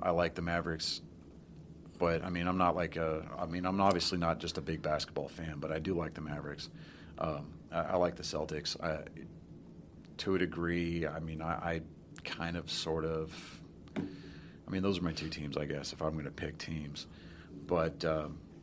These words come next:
you know, the, the Mavericks, they brought home that one championship against the Heat, uh, LeBron James's Heat, as a matter of fact. But, uh,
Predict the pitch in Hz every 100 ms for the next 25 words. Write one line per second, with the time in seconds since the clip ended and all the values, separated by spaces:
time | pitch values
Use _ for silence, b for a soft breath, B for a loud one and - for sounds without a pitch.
0 | - - - 90 82 76 73 78 76 85
1 | 85 90 92 98 - - - 92 92 92
2 | 95 98 90 85 95 95 87 90 85 80
3 | 85 78 80 80 - 80 101 85 - B
4 | B B B - 82 78 76 - - 78
5 | 73 78 78 82 107 90 78 - 69 -
6 | 76 76 73 71 73 71 - 78 73 76
7 | 73